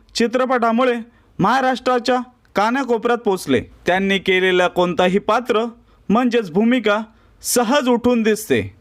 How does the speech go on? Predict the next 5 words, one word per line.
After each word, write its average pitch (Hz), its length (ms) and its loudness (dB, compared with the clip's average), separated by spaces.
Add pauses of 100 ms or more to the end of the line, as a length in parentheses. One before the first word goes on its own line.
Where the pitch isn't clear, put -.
अशा 185 300 -2
प्रकारे 226 520 0 (420)
आज 240 260 0
आपण 233 360 -2 (220)
अभिनेते 214 800 -2